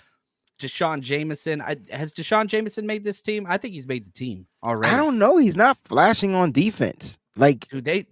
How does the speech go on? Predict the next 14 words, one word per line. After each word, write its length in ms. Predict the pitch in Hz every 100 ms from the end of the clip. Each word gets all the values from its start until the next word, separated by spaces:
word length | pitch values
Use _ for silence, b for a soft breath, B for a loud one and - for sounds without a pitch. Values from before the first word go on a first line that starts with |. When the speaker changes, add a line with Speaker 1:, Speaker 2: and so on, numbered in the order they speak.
| 147
Speaker 1:
they 160 | 196
are 60 | 226
throwing 360 | 190 285 381 226
by 320 | 139 143 113
him. 180 | 95 87 _
Like, 180 | 127 120
he 180 | 190 311
is, 240 | 170 - -
he's 180 | 226
shutting 260 | - 302 208
dudes 240 | 202 180 -
down. 360 | 170 311 - - _ _
Speaker 2:
Okay. 380 | - 175 330 330 - _ -
I, 200 | 98 110